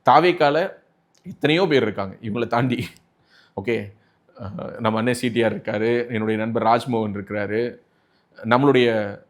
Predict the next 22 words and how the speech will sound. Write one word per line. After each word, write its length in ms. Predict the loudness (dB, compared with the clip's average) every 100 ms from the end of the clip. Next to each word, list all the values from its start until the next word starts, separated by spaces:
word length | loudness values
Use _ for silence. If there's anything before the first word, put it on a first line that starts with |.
| -10
அஹ், 140 | -4
வீர 220 | 4 6 6
விக்னேஸ்வரன் 600 | 4 0 0 0 -2 -2
இருக்கிறாரு, 540 | -4 -4 -2 0 0
எவ்வளவோ 400 | 2 6 6 6
பேர் 180 | 4 -2
இருக்காங்க, 300 | -4 -6 -2
லயோலா 360 | 0 2 2 0
மணி 240 | -4 -6
இருக்கிறாரு. 400 | -8 -10 -10 -6
இவங்க 300 | -4 -4 2
யாருக்கும் 460 | 6 6 6 2 2
கிடைக்காத 360 | 2 2 2
ஊடக 200 | 2 2
வெளிச்சம் 300 | 2 0 -4
யாருக்கு 280 | -2 -2 -4
கிடைச்சது? 300 | -8 -10 -12 -14 _ _ _ _ -6
வைஷ்ணவிக்கு. 540 | -4 -4 -8 -8 -12 -20 _ _ _ _ _ 0
அந்த 320 | 2 4 4
வைஷ்ணவியை 840 | 4 2 -2 -2 -2 0 -2 -6 _ _ 2
பிளான்ட் 460 | 6 6 4 -2
பண்ணி 440 | -4 -4 -4 -6